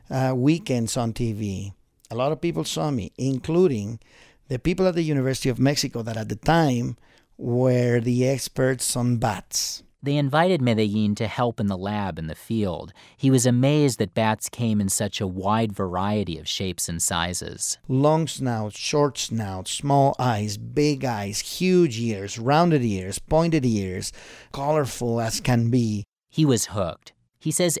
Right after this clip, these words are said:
Speaker 2: everyone should appreciate bats and be grateful to them. Bats eat massive amounts of insects. They disperse seeds and pollinate plants.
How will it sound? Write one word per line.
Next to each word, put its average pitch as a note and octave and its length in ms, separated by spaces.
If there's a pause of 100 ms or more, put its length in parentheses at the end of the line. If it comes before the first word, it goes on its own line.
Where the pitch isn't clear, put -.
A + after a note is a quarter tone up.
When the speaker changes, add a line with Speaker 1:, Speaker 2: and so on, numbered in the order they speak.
Speaker 2:
everyone C3 560
should F#2+ 200
appreciate F#2 600
bats - 560
and A2 140
be G#2+ 100
grateful G#2 500
to F2 100
them. E2 360 (460)
Bats C3 360
eat A#2 220
massive A2 540
amounts F#2+ 400
of F2+ 100
insects. G2 640 (240)
They A2+ 120
disperse G2+ 440
seeds B2 540
and G#2+ 320
pollinate A2 560
plants. A2+ 580